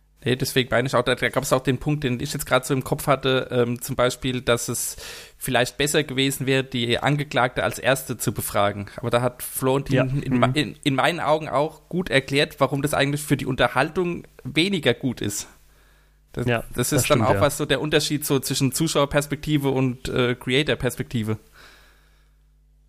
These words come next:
Speaker 2: Oder dass man die Anklage richtig vorliest und so weiter. Das hat aber alles, alles richtig
Speaker 1: Ja,
Speaker 2: erklärt.
Speaker 1: stimmt.
Speaker 2: Das fand ich,
Speaker 1: Ja.
Speaker 2: fand ich bei Florentin halt stark, weil
Speaker 1: Mhm.
Speaker 2: er geht mit Feedback genauso um. Das habe ich mit ihm schon bei, bei, bei Valorant gemerkt, dass er quasi,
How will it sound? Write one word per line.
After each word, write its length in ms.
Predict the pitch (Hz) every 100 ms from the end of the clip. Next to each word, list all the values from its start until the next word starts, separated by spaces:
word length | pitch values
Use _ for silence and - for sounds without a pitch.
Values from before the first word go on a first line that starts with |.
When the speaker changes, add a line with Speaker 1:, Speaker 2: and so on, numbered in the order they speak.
| _ _ _ _ _ _ _ -
Speaker 2:
Oder 140 | 139
dass 120 | 120
man 100 | 123
die 60 | 117
Anklage 320 | 120 120 110
richtig 220 | 113 - 104
vorliest 360 | 101 101 101
und 60 | 104
so 80 | 101
weiter. 140 | 101
Das 80 | 104
hat 100 | 143
aber 140 | 151
alles, 260 | 147 131 -
alles 260 | - 151 135
richtig 120 | 127
Speaker 1:
Ja, 40 | 131
Speaker 2:
erklärt. 140 | - 127
Speaker 1:
stimmt. 60 | 113
Speaker 2:
Das 100 | 110
fand 180 | 151 156
ich, 220 | - - -
Speaker 1:
Ja. 60 | 131
Speaker 2:
fand 60 | 165
ich 40 |
bei 100 | 120
Florentin 280 | 160 147 117
halt 120 | 104
stark, 340 | - 123 - - -
weil 160 | 117 135
Speaker 1:
Mhm. 60 |
Speaker 2:
er 80 | 143
geht 180 | 147 135
mit 100 | 127
Feedback 280 | - - 131
genauso 320 | 131 135 117
um. 140 | 110 - - _ - -
Das 80 | -
habe 80 | 139
ich 60 | 123
mit 120 | 147
ihm 120 | 156
schon 380 | 131 131 127 123
bei, 160 | 123 117
bei, 240 | 117 117
bei 180 | 107 113
Valorant 520 | 147 151 113 107 -
gemerkt, 440 | 127 113 104 -
dass 140 | 113 -
er 200 | 120 117
quasi, 640 | - 120 113 113 113 110